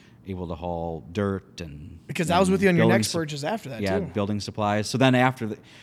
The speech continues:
Speaker 1: so then the truck, and then, so I had both cars. I had the G six and I had the truck.
Speaker 2: Yep. Gotta have
Speaker 1: And,
Speaker 2: both.
Speaker 1: and then I bought the boat.
Speaker 2: Yeah.
Speaker 1: And, and I knew that two-wheel drive, the little G M C
Speaker 2: Wasn't gonna do
Speaker 1: Sonoma
Speaker 2: it.
Speaker 1: was not gonna pull that boat in and out of the river.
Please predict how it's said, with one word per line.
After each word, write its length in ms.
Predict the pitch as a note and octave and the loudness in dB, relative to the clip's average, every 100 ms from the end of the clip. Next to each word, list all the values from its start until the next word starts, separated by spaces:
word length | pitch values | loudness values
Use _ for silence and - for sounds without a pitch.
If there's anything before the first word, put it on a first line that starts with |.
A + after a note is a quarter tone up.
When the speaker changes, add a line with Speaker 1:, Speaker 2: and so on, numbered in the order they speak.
| - | -8
Speaker 1:
so 100 | - | 0
then 180 | A#2 A#2 | 4 4
the 140 | G#2+ | 2
truck, 340 | F#2 A#2 G#2+ - | 0 2 0 0
and 80 | G2 | -4
then, 100 | G2 | -2
so 140 | B2 | 2
I 60 | A2 | 2
had 120 | G2+ | 4
both 220 | A2 G2+ | 0 0
cars. 220 | - E2 | -8 -8
I 60 | F2 | -6
had 80 | F2 | -8
the 60 | |
G 200 | F2 A2 | -4 -4
six 280 | G#2 G2+ - | -2 -6 -6
and 80 | F2 | -8
I 60 | |
had 140 | F2 D#2+ | -8 -10
the 60 | |
truck. 300 | D#2+ C#2 - - | -12 -14 -16 -12
Speaker 2:
Yep. 200 | C#3 - - _ _ _ - - | -10 -10 -14 _ _ _ -14 0
Gotta 200 | E3+ D#3+ | 2 2
have 140 | F#2 | -2
Speaker 1:
And, 100 | B2+ | -6
Speaker 2:
both. 220 | B2+ - - - - - - - _ | -10 -16 -20 -20 -20 -20 -20 -20 _
Speaker 1:
and 100 | B2 | 2
then 120 | A2+ | 4
I 60 | G#2+ | 4
bought 200 | G#2+ G2+ | 4 2
the 80 | G2 | -2
boat. 320 | F#2 - - _ - - | -6 -8 -20 _ -20 -12
Speaker 2:
Yeah. 140 | E3 E3 F#2+ | -10 -10 -8
Speaker 1:
And, 240 | G#2 G2+ - | -4 -4 -4
and 120 | G#2 | -4
I 60 | G#2 | 0
knew 200 | G#2+ G#2+ | 2 2
that 180 | F#2+ E2+ | 0 -2
two-wheel 260 | A2+ G#2 | -2 -2
drive, 460 | F#2 F#2 F#2 F2+ - - G#2 | 0 0 0 -4 -10 -20 -12
the 80 | F#2 | -8
little 220 | F#2 F2 | -8 -8
G 180 | F#2 F#2+ | -6 -4
M 120 | F#2+ | -4
C 300 | - F#2 F2+ | -4 -4 -4
Speaker 2:
Wasn't 200 | F3 E3+ | -4 -4
gonna 140 | G#2 | 0
do 60 | G2+ | 2
Speaker 1:
Sonoma 240 | G2 G2 F#2+ | 2 0 -2
Speaker 2:
it. 20 | |
Speaker 1:
was 140 | F#2+ | -2
not 180 | G2 F#2+ | -4 -4
gonna 160 | F#2+ F2+ | -8 -8
pull 160 | G2 | -8
that 160 | F2 E2 | -8 -8
boat 140 | F2 E2+ | -10 -8
in 100 | F2 | -8
and 60 | |
out 120 | E2+ D#2+ | -8 -10
of 60 | |
the 60 | D#2 | -10
river. 300 | D#2+ D#2 | -12 -12